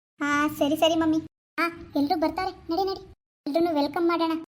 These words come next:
ನೀನು ಸ್ವಲ್ಪ ಸ್ಟೈಲಿಶ್ ಆಗಿ ಇಂಗ್ಲಿಷ್ ಎಲ್ಲ ಮಾತಾಡು. ಡ್ಯಾಡಿ ಎಲ್ಲಿದ್ದಾರೆ ನೋಡಿ ಕರ್ಕೊಂಬಾ, ಇಲ್ಲಾಂದ್ರೆ ಇರು, ಫೋನ್ ಮಾಡ್ತೀನಿ. ಬಾ ಬಾ, ಎಲ್ರನ್ನೂ ಮಾತಾಡ್ಸೋಣ. ಎಲ್ರೂ ನೋಡು ಬೇಬಿ, ಎಷ್ಟು ಎಂಜಾಯ್ ಮಾಡ್ತಾ ಇದ್ದಾರೆ.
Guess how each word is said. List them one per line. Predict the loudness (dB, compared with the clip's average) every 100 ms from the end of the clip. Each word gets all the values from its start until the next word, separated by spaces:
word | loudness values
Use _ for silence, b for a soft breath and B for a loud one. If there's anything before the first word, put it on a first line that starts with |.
| _ -2
ನೀನು | 0
ಸ್ವಲ್ಪ | 2 0
ಸ್ಟೈಲಿಶ್ | 0 0 0 -2
ಆಗಿ | 0
ಇಂಗ್ಲಿಷ್ | 0 0 -2
ಎಲ್ಲ | -4
ಮಾತಾಡು. | -2 -2 -4 -6 -8 -18 _ _
ಡ್ಯಾಡಿ | 0 4 4
ಎಲ್ಲಿದ್ದಾರೆ | 2 2 0
ನೋಡಿ | 0 -2
ಕರ್ಕೊಂಬಾ, | -2 -4 -2 -4 -6 -14 _ _ -4
ಇಲ್ಲಾಂದ್ರೆ | 2 4
ಇರು, | 2 -2 -8
ಫೋನ್ | -4 0 0
ಮಾಡ್ತೀನಿ. | 0 -2 -6 -8 _ _ -2
ಬಾ |
ಬಾ, | 0 -2 -2
ಎಲ್ರನ್ನೂ | -2 -2
ಮಾತಾಡ್ಸೋಣ. | -2 -2 -6 -6 -8 -10 -20 _ _ _ _ _ _ _ _ _ _ _ _
ಎಲ್ರೂ | -6 -2 0
ನೋಡು | 0 0
ಬೇಬಿ, | -2 0
ಎಷ್ಟು | 0 -2 -4 -4
ಎಂಜಾಯ್ | -2 -4
ಮಾಡ್ತಾ | -4 -6
ಇದ್ದಾರೆ. | -4 -4